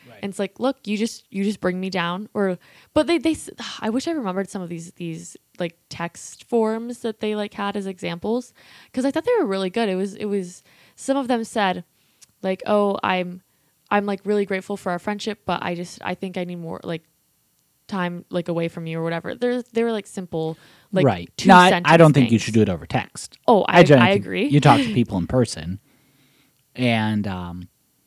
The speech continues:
Speaker 1: I think, yeah, the goal is clarity and, and as well,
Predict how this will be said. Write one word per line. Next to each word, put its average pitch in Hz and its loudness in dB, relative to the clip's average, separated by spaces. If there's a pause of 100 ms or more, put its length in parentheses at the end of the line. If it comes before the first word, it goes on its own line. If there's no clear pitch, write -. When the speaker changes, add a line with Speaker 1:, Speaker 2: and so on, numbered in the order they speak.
(300)
Speaker 1:
I 110 -2
think, 98 -6 (320)
yeah, 269 2
the 139 4
goal 131 6
is 123 0
clarity 110 -6 (580)
and, 104 -4 (120)
and 175 -4
as 151 -2
well, 151 -4